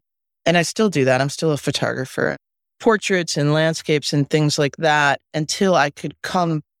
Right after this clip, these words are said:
back to it through the work that I, I'm doing now, in which I work with different traumatized populations, spend time with them, share skills with them, get to know them, know their stories, and then I can also photograph them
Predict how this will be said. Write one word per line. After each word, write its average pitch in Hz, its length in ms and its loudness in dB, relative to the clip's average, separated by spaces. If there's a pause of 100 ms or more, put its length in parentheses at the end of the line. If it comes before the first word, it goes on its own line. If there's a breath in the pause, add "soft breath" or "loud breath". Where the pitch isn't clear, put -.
(140)
back 165 340 2
to 139 260 -4
it 156 180 0 (420)
through 196 320 2
the 170 100 2
work 151 320 2
that 147 160 0
I, 135 380 2
I'm 135 220 2
doing 131 320 2
now, 127 360 0
in 135 200 2
which 135 400 0 (140)
I 127 420 0 (340)
work 143 460 0
with 127 360 0
different 135 320 -2
traumatized 127 560 -2
populations, 127 1040 -2
spend 123 340 0
time 147 340 -2
with 135 160 -4
them, 123 260 -2
share 131 340 0
skills 156 520 0
with 143 140 -2
them, 131 240 0
get - 200 -4
to - 100 0
know 139 380 4
them, 131 280 0
know 139 140 2
their 131 140 2
stories, 151 800 0
and 143 260 4
then 143 300 2
I 131 180 -4
can 127 160 -6
also 120 360 -2
photograph 131 800 -2
them - 300 -8